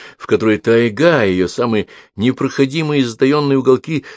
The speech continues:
с такой силой освещались бы солнцем. Именно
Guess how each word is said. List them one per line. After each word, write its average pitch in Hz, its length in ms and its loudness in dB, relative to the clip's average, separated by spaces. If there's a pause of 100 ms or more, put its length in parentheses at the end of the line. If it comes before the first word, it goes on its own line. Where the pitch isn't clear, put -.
с - 140 -10
такой 180 380 2
силой 180 580 -2
освещались 143 680 -4
бы 120 140 -8
солнцем. 90 500 -4 (600)
Именно 98 560 -2